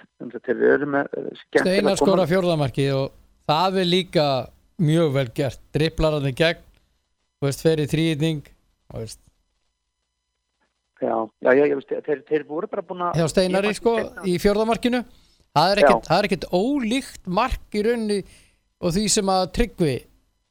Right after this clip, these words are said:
Speaker 1: Já, það er bara svona einstaklingsframtak,
Speaker 2: Já,
Speaker 1: mjög vel
Speaker 2: einstakling-,
Speaker 1: gert.
Speaker 2: mjög
Speaker 1: Og
Speaker 2: vel gert.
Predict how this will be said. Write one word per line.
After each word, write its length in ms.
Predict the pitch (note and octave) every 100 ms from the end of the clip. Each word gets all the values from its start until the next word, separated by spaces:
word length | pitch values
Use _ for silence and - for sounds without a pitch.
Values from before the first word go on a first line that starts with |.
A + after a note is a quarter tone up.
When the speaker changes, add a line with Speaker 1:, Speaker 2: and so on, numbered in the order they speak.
| _ _ _ _ _ _ _ _ C#3+
Speaker 1:
Já, 80 | E3
það 120 | C3
er 20 |
bara 160 | B2+ A#2+
svona 160 | C3
einstaklingsframtak, 760 | D#3 - E3+ E3+ - E3+ D#3+ A#3+
Speaker 2:
Já, 60 | A3
Speaker 1:
mjög 180 | C#3 D3+
vel 100 | F3+
Speaker 2:
einstakling-, 400 | F3+ D3 E3+ D#3+
Speaker 1:
gert. 100 | -
Speaker 2:
mjög 220 | F3+ A3
Speaker 1:
Og 60 | F#3
Speaker 2:
vel 100 | E3
gert. 360 | D#3+ C3 -